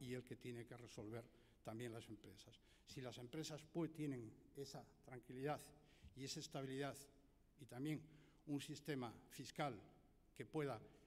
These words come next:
estar en condiciones similares a nuestros competidores más próximos y que pueda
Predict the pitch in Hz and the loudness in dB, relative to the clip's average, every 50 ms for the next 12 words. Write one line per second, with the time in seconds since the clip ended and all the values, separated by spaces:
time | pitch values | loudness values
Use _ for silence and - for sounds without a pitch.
0 | - - - - - - - 170 151 151 147 147 147 139 127 123 120 113 - 156 | -20 -20 -18 -16 -10 -2 2 4 6 8 6 6 6 4 2 2 0 0 2 2
1 | 151 143 135 - - 123 127 131 139 147 143 127 113 - 123 120 123 113 - - | 4 4 2 0 -2 -2 0 2 2 2 2 2 0 -2 -2 -2 -4 -4 -4 -6
2 | 117 - - 123 110 107 110 104 - 143 135 131 135 135 123 - - - 151 147 | -8 -6 -6 -6 -6 -6 -6 -2 0 0 0 0 -2 -4 -4 -4 -2 0 0 0
3 | - - 110 107 107 - - - - - - - - - 120 - 135 123 - 165 | 2 0 -2 -2 -4 -8 -14 -18 -20 -20 -20 -16 -12 -10 -6 -4 -4 2 6 6
4 | 156 147 123 113 | 6 6 6 4